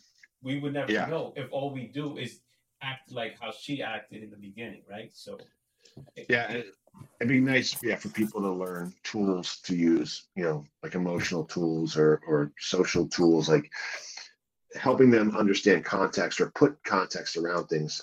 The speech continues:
Speaker 2: um, so that they can say, "Oh, damn, I, I can't believe I was even thinking of, of making fun of that person." Or, um, "I can't believe I was thinking of not saying something when I saw someone do something to someone else." You know,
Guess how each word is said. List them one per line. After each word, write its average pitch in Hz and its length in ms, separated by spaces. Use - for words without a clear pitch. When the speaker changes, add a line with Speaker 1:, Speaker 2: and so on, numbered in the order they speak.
Speaker 2:
um, 76 340
so - 160
that 98 100
they 95 140
can 87 320
say, - 200
"Oh, 104 160
damn, 80 340
I, 87 120
I - 200
can't 101 180
believe 90 220
I 85 60
was 82 180
even 78 260
thinking 127 380
of, 147 220
of - 160
making 76 240
fun 73 160
of 69 60
that 69 160
person." - 400
Or, 78 360
um, 78 340
"I 95 60
can't 117 200
believe 107 260
I 95 80
was 95 200
thinking 107 280
of 85 120
not 113 300
saying 123 360
something 85 540
when 92 140
I 85 60
saw 95 300
someone 87 320
do 82 140
something 80 320
to 78 80
someone 76 340
else." - 440
You - 100
know, - 80